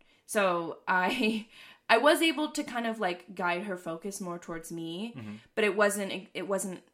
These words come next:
Speaker 1: so much about, like, controlling that high energy.
Speaker 2: Okay.
Speaker 1: It was more about, um, focusing the little energy that she did have on me.
Speaker 2: Do you, do you, did you feel like you were more in charge?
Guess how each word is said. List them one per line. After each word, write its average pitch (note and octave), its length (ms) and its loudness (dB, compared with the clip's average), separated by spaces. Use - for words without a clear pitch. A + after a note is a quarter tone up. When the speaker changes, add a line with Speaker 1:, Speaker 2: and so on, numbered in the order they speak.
Speaker 1:
so - 260 -6
much E3+ 460 -8
about, D#3+ 300 -10
like, - 180 -12
controlling E3 480 -12
that - 140 -12
high F3 260 -16
energy. - 560 -16
Speaker 2:
Okay. A2+ 200 -10
Speaker 1:
It F#3 60 -8
was F3 180 -8
more E3+ 240 -6
about, D#3 440 -6
um, D3+ 380 -6
focusing D3+ 760 -10
the F3+ 80 -6
little E3+ 280 -2
energy D#3 320 -6
that - 120 -14
she G3+ 120 -12
did C#4 140 -2
have F3+ 280 -2
on D#3 220 -8
me. - 260 -18
Speaker 2:
Do B2 100 -10
you, C#3 60 -8
do A2+ 120 -16
you, A#2 120 -8
did A2 140 -12
you A2+ 60 -8
feel B2 140 -12
like G#2+ 140 -8
you G#2 60 -10
were G2+ 100 -8
more F#2+ 180 -12
in F2+ 80 -18
charge? F#2 440 -20